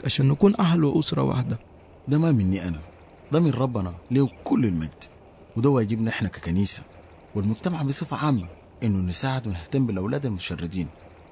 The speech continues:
Speaker 2: عشان يكونوا صالحين للكنائس والمجتمع.
Speaker 1: ونحن هنقدر المسؤولية ده، ونوعدك هنكون ناس صالحين فعلًا ربنا والمجتمع، وأكيد يوم من الأيام هنرجع لأهلنا، الدكتور دكتور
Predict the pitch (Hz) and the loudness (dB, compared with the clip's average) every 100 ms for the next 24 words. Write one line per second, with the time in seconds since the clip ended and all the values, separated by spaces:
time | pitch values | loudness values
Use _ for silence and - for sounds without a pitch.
0 | - 92 90 95 - 160 139 - - 147 | -8 -4 -4 -4 -2 0 0 -4 -4 -2
1 | 120 - 101 135 120 82 - 98 76 - | -2 -2 -2 0 -2 -4 -6 -6 -8 -10
2 | - - - - - 190 190 180 135 135 | -20 -20 -20 -10 4 6 8 8 6 6
3 | 135 151 143 127 117 - 127 123 113 117 | 4 4 6 8 6 6 4 6 6 2
4 | 101 - - - - 147 156 175 139 127 | -2 -10 -20 -20 -4 4 6 6 4 2
5 | - - - - - - 147 - 208 196 | 0 -8 -20 -20 -4 4 4 8 8 8
6 | 202 - - 143 135 156 190 175 - 101 | 6 4 2 4 6 8 8 6 4 2
7 | 160 143 131 147 139 123 120 117 113 - | 4 4 6 4 6 4 4 2 2 2
8 | 120 120 - - - - - - - - | 2 2 -6 -20 -20 -20 0 2 2 2
9 | 277 208 220 185 156 - 139 147 175 165 | 2 4 6 6 6 4 2 4 4 2
10 | - - - 190 247 220 180 156 147 135 | -4 -20 0 4 6 6 4 4 4 6
11 | 160 156 123 - - - - - 170 139 | 6 6 4 -2 -14 -20 -20 -4 0 2
12 | 143 - 165 151 127 117 139 131 123 | 2 4 6 6 2 0 4 4 2